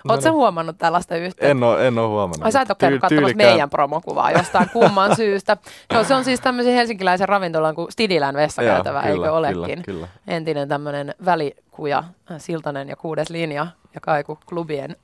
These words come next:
Speaker 2: välissä. Hauska sattuma, U G, äh, paikka ja kuvathan näyttää hyvältä.
Speaker 1: Joo, kyllä, tyylikäs paikka.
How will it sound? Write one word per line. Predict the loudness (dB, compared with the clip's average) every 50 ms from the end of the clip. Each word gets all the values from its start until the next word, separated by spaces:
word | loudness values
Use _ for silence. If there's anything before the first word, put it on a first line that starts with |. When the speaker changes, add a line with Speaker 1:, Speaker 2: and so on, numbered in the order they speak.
| -2 0
Speaker 2:
välissä. | 2 2 2 0 -4 -6 -6 -6 -6 -8 _ -20 -20 -20 -20 _ _
Hauska | _ -2 -2 -2 -2 -4 -6
sattuma, | -2 0 0 0 0 -4 -8 -4 -4 -4 -4 -4 -8 -10
U | -8 -8 -8
G, | -6
äh, | -6 -6 -6 -6 -8 -10 -12 -12 -12 -12 -14 _ _ _
paikka | 2 2 4 4 2 0 -4 _ 0 2 2
ja | 2 2 0 -2 -6 _
kuvathan | -2 0 0 0 0 0
näyttää | -2 -2 0 0 -2 -2
hyvältä. | -2 -4 -8 -8 -10 -14 -14 _ -8
Speaker 1:
Joo, | -4 -4 -4 -4 -6 _ -8
kyllä, | -6 -4 -4 -4 -6 -6
tyylikäs | -8 -8 -8 -8 -8 -10 -12 -8 -6
paikka. | -6 -6 -6 -8 -14